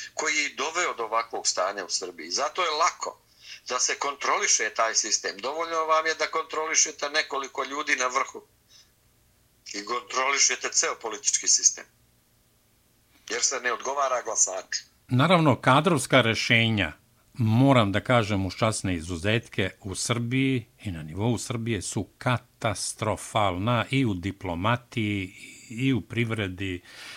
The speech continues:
Speaker 2: i u, u institutima, institucijama, skupštini i tako dalje.
Speaker 1: Apsolutno se slažem. Jedna generalna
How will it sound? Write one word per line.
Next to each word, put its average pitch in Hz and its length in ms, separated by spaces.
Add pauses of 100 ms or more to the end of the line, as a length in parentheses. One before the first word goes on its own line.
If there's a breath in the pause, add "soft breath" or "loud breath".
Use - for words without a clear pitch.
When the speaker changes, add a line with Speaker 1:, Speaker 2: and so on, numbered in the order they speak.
(240 loud breath)
Speaker 2:
i 147 420
u, 117 380
u 110 100
institutima, 117 960
institucijama, 107 1080
skupštini 117 680
i 90 40
tako - 300
dalje. - 240 (1600 loud breath)
Speaker 1:
Apsolutno 104 560 (260)
se - 180
slažem. 85 540
Jedna 104 380 (460)
generalna 101 840